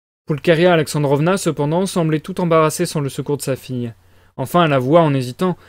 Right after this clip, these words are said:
et en se tournant à tout moment vers elle, qu'il y avait une circonstance qui la troublait fort. « Voyez-vous, Dimitri Prokofitch, » commença-t-elle. « Je serai tout à fait franche avec Dimitri Prokofitch, n'est-ce pas, Dunetchka ? » « Certainement, maman, »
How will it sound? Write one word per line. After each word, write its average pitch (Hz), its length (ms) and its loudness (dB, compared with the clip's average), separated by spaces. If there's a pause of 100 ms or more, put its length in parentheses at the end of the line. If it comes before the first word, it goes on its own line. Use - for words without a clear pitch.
(160)
et 139 60 -4
en 135 40 0
se 147 140 -4
tournant 165 440 2
à 139 80 2
tout 180 200 -4
moment 170 320 2
vers 131 200 0
elle, 151 280 0 (340)
qu'il 147 180 -4
y 160 60 6
avait 160 120 4
une 165 200 -2
circonstance 175 540 -6
qui - 80 -8
la 156 80 0
troublait 139 320 -4
fort. « 123 440 -6 (1600)
Voyez-vous, 202 520 0
Dimitri 175 680 -2
Prokofitch, » - 1000 -8 (280)
commença-t-elle. « 131 760 -4 (880)
Je 208 60 2
serai 226 260 4
tout 226 160 -10
à 220 80 2
fait 208 140 -2
franche 170 340 -2
avec 151 200 -2
Dimitri 156 420 -4
Prokofitch, 151 640 -8
n'est-ce 170 180 -4
pas, 202 120 0
Dunetchka ? » « 156 540 -4 (1300)
Certainement, 175 500 0
maman, » 135 300 -4